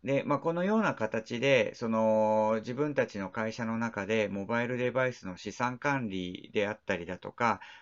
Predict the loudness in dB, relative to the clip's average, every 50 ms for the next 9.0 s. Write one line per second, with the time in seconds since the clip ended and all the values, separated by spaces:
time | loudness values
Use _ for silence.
0 | -12 -6 -4 -2 -2 -2 -2 -2 -4 -4 -4 -2 -4 -4 -2 -2 0 0 0 -2
1 | -2 -2 -2 0 0 -2 -4 -4 -6 -8 -8 -6 -6 -4 -4 -4 -4 -4 -4 -6
2 | -6 -8 -8 -8 -10 -8 -4 -4 -4 -4 -4 -8 -14 -20 -20 -20 -14 -10 -8 -6
3 | -6 -6 -6 -4 -4 -4 -2 0 -2 0 0 0 0 2 4 4 4 4 2 -2
4 | -4 -4 -4 -4 -4 -4 -6 -4 -4 -4 -4 -4 -4 -8 -12 -10 -8 -6 -4 -2
5 | -2 -2 -2 -4 -8 -12 -20 -20 -20 _ -8 -8 -8 -8 -8 -10 -10 -10 -10 -10
6 | -10 -12 -12 -12 -12 -14 -10 -6 -4 -4 -4 -4 -2 0 2 2 2 0 0 -2
7 | -2 -2 0 0 0 -2 -4 -8 -18 -20 -14 -6 -4 -2 0 2 2 2 0 0
8 | 0 -2 -2 -2 -2 0 0 0 0 0 -2 -4 -6 -6 -4 -2 -2 -2 -2 -2